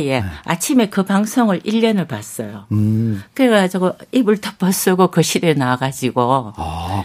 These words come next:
Speaker 1: 그래 보다가 마침 이제 경북대 학생들이
Speaker 2: 네.
Speaker 1: 남자니까 군대를 입대해야 되잖아요.
Speaker 2: 네.
Speaker 1: 그 자리가 비어가지고
Speaker 2: 네.
Speaker 1: 그래서 그 친구랑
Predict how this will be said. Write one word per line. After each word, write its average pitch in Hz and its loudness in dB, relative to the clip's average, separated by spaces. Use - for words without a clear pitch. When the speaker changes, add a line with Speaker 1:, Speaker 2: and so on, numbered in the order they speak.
Speaker 1:
그래 214 2
보다가 220 2
마침 151 0
이제 123 0
경북대 147 -2
학생들이 160 0
Speaker 2:
네. 110 2
Speaker 1:
남자니까 160 0
군대를 165 0
입대해야 160 -2
되잖아요. 113 0
Speaker 2:
네. 87 -6
Speaker 1:
그 180 2
자리가 208 0
비어가지고 131 0
Speaker 2:
네. 101 2
Speaker 1:
그래서 202 0
그 156 -4
친구랑 151 0